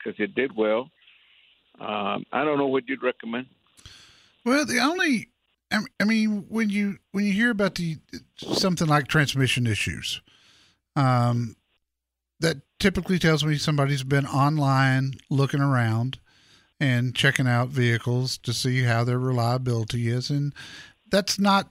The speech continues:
Speaker 2: really the best way to do it, because only the people that had a problem get online and talk about it. People who never had a problem don't do that. So you get a very jaded view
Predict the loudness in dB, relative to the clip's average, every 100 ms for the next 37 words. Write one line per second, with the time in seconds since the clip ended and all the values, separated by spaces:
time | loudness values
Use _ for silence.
0 | _ 0 2 2 0 0 2 2 0 2
1 | 2 0 -2 -4 -4 -10 -14 -6 -4 0
2 | 2 2 0 -6 -12 -20 -20 -20 0 2
3 | 4 2 2 2 2 0 2 2 2 0
4 | 0 0 2 2 2 2 0 -4 -10 _
5 | _ _ _ _ _ _ _ _ 0 4
6 | 4 2 2 2 2 0 -4 -2 -2 2
7 | 2 2 -2 -4 -8 -14 _ -4 -2 0
8 | 0 2 0 0 2 2 4 2 2 0
9 | 0 2 -2 -4 2 2 2 0 2 0
10 | -6 -4 0 2 0 -4 -16 -20 -20 -14
11 | -4 0 2 0 -4 2 4 4 4 2
12 | -2 -6 -16 _ -12 -2 2 2 2 0
13 | -2 0 2 2 2 0 -4